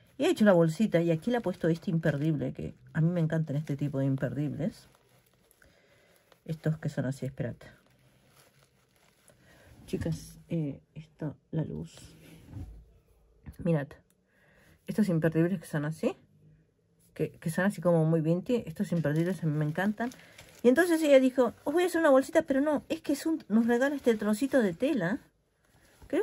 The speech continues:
veis? Que es el trocito de tela que ella lo ha doblado de tal manera, chicas, que parece una bolsita. <laughs> Madre mía.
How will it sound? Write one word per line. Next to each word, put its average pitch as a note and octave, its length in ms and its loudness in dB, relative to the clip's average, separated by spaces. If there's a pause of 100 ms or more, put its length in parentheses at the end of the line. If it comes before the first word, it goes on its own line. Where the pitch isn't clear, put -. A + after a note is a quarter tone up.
veis? C#3 220 4
Que - 120 -2
es - 180 -2
el G3+ 100 6
trocito F#3+ 360 0
de F#3 60 2
tela E3+ 200 0
que G#3 340 0
ella F#4 220 4
lo F#3+ 80 4
ha F3+ 60 2
doblado F3 280 4
de D#3 80 2
tal F3 160 0
manera, D#3 380 -2
chicas, E3+ 240 -4
que F#3 100 -4
parece D3 260 -6
una E4 120 0
bolsita. F3 600 0 (1120)
<laughs> - 840 -12
Madre D#4+ 300 8
mía. C#4 400 2